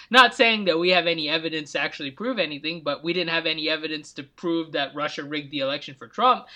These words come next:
even though we may know that Russia rigged the election. But my point is that that's gonna be the reason why if the Republicans win in the midterm is gonna be because they feel that they stole the election from Trump and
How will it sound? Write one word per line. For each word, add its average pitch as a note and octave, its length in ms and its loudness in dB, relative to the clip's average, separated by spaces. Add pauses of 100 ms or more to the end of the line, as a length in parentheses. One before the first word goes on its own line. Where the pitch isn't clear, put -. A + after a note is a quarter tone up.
(120)
even A#3+ 260 2
though A3 140 4
we F#3+ 160 2
may F3+ 220 4
know E3+ 260 2
that D3 120 0
Russia D3 280 -2
rigged C#3+ 240 -8
the C3+ 80 -6
election. E3+ 520 -2 (280)
But G#3+ 140 -4
my G3+ 120 0
point D4+ 340 2
is G3+ 240 -2 (280)
that G3 180 -2
that's B3+ 260 4
gonna C4+ 200 2
be B3 140 0
the A#3 120 4
reason A#3+ 340 0
why G#3+ 200 6
if G#3+ 140 -4
the G3+ 100 -2
Republicans G#3 600 -2
win A3+ 160 0
in A3 80 -2
the F3+ 60 -4
midterm G#3+ 500 2
is G#3+ 120 -4
gonna A3 200 -2
be A3+ 140 -4
because A3 520 -2 (100)
they F#3 180 2
feel A#3 320 0
that A3 220 0
they G3 160 0
stole A3 340 0
the A3+ 120 2
election A3 420 2
from G3+ 200 -10
Trump C#4 400 4
and F#3+ 460 0